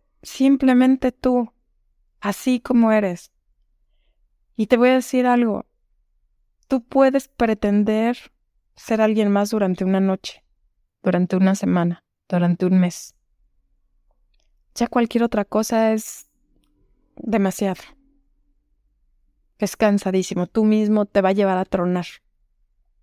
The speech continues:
Vas a caer en un montón de incongruencias. No busques copiar lo que a otros les ha funcionado.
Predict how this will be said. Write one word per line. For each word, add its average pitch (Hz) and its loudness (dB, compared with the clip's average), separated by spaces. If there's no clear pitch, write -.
Vas 190 -2
a 208 0
caer 196 0
en 196 2
un 196 2
montón 196 2
de 196 0
incongruencias. 180 -4
No 277 4
busques 294 -4
copiar 233 0
lo 233 2
que 208 0
a 208 2
otros 214 -2
les 196 -6
ha 190 -2
funcionado. 214 0